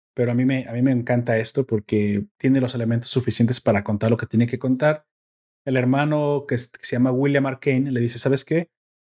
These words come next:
Aunque yo también tengo alguna clase de, de sensibilidad hacia la pudre-, a la putrefacción, realmente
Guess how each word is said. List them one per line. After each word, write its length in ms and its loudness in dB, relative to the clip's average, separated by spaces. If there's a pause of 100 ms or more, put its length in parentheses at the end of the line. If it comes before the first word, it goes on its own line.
(120)
Aunque 200 -2
yo 140 2
también 280 0
tengo 380 0
alguna 320 0
clase 380 0
de, 260 2 (360)
de 120 0
sensibilidad 640 0
hacia 160 -2
la 140 -2
pudre-, 320 2
a 80 -2
la 100 0
putrefacción, 600 0 (480)
realmente 920 0